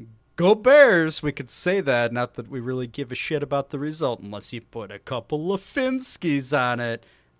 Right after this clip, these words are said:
Just stay healthy. Get healthy and stay healthy. J F one,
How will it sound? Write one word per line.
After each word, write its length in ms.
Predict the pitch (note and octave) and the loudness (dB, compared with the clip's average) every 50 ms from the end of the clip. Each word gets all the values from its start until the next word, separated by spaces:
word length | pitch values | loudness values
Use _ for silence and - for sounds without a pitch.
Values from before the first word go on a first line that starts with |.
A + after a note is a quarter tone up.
| _ _ _ _ _ _ | _ _ _ _ _ _
Just 200 | - G3+ F#3 - | -8 -6 -6 -6
stay 240 | - - A3 F#3 D3 | 0 2 2 2 4
healthy. 400 | C3 A#2+ G#2+ - - A#2 A2+ G#2 | 2 0 -2 -4 -6 -10 -10 -8
Get 260 | G2+ A3 A#3 A#3+ F#3+ | 0 0 2 2 2
healthy 440 | D3+ F3+ F3+ F3+ E3 - D#3+ C#3 C3+ | 0 2 2 2 2 0 -4 -4 -4
and 100 | B2+ - | -4 -6
stay 260 | - - C3 B2 A#2 | -6 -4 -2 -2 -2
healthy. 340 | A#2+ A#2+ A#2 - - B2 A#2+ | -2 -4 -6 -6 -8 -10 -10
J 280 | A2+ - F#3+ F#3+ F#3 | -6 -4 -2 0 0
F 180 | F3+ E3+ - - | 0 -2 -4 -4
one, 380 | C3+ C3+ C3+ C3+ C3 B2+ B2 | -2 0 0 0 -2 -4 -6